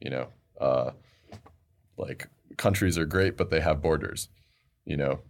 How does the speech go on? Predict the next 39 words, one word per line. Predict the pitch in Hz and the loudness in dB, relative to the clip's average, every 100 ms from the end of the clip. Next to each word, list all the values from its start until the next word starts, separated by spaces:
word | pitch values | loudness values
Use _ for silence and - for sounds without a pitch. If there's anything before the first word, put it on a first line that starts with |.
| - | -4
uh, | 76 76 71 | 2 4 4
outside | 85 90 107 90 | 4 4 6 6
of | 90 | 4
the | 85 | 2
border, | 98 110 113 107 - - - | 2 4 4 2 -2 -12 0
like, | 78 78 - _ _ 113 | 0 0 -4 _ _ -6
<laughs> | - - 123 - | -2 -2 -4 0
you're | 101 98 | 4 6
not | 101 92 | 6 6
really | 101 101 98 | 4 6 6
our | 92 | 4
friend. | 92 80 73 - - - _ - | 4 2 0 -8 -20 -20 _ -2
Uh, | 73 76 78 76 73 - - | 4 6 6 4 0 -16 -8
so | - 80 | 2 4
it, | 80 76 78 | 4 2 2
like, | 73 - | 2 4
has | 87 | 2
a | 85 | 2
scalability | - 85 85 82 87 82 78 | 0 2 2 2 2 2 2
limit | 73 65 - - - | 0 -2 -8 -14 -14
to | - 76 | -2 0
how | 71 80 | 2 0
far | - 76 73 | 2 2 2
it | 73 | 0
can, | 71 69 - _ - | -4 -6 -10 _ -6
you | 76 | -4
know, | 67 69 | -4 -4
coordinate | - 85 73 71 | -2 0 0 -4
people. | - 76 - - _ - _ _ - | -6 -4 -6 -6 _ -20 _ _ 0
Uh, | 67 71 | 2 2
same | - 85 | 2 2
with | 80 78 | 0 0
faith. | - 76 - - _ - | 0 0 -2 -12 _ -8
You | 78 | -2
know, | 73 71 | 0 0
faith | - 78 - - | 0 -2 -2 -6
have | - 76 69 | 0 0 0
heretics | - 87 - 76 - 76 | 0 2 2 -2 -2 -4
and | 71 69 | -4 -8